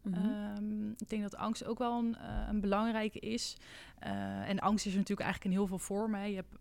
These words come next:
Speaker 2: ja, je hebt meer in de zin van nervositeit of, of wat spanning. Eh,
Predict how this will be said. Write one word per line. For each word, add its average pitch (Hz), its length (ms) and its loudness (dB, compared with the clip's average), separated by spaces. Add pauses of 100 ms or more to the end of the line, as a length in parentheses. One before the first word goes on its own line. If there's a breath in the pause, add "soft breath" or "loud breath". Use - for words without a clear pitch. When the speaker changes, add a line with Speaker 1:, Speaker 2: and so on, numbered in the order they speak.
Speaker 2:
ja, 190 240 -6
je 180 180 -6
hebt - 180 -10
meer 180 160 2
in 180 60 2
de 180 60 2
zin 170 200 2
van 170 220 -2
nervositeit 180 920 2
of, - 180 -10
of 185 200 -8
wat - 140 -14
spanning. 202 520 0 (480 loud breath)
Eh, - 100 -8